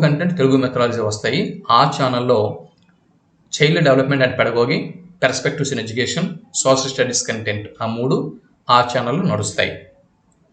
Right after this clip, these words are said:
ఓకే, చైల్డ్ డెవలప్‌మెంట్ and పెడగాగీ, perspectives in education, social studies content కావాలనుకునే వారు మరొక మన అనుబంధ ఛానల్ని సబ్స్క్రైబ్ చేసుకోండి. దాని లింకు డిస్క్రిప్షన్లో ఇచ్చాను. అలాగే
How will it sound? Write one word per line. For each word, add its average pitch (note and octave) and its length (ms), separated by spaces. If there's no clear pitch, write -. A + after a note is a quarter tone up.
ఓకే, E3 180
చైల్డ్ C#3 280
డెవలప్‌మెంట్ C3+ 440
and B2+ 160
పెడగాగీ, A#2 420
perspectives C#3 560
in A2+ 120
education, B2 400
social C3+ 340
studies D#3 300
content A#2 260
కావాలనుకునే A2+ 560
వారు F3+ 160
మరొక C#3+ 300
మన B2 100
అనుబంధ C#3 340
ఛానల్ని A2+ 420
సబ్స్క్రైబ్ - 400
చేసుకోండి. A#2+ 400
దాని A#2+ 220
లింకు C3+ 280
డిస్క్రిప్షన్లో - 480
ఇచ్చాను. B2 280
అలాగే D#3 200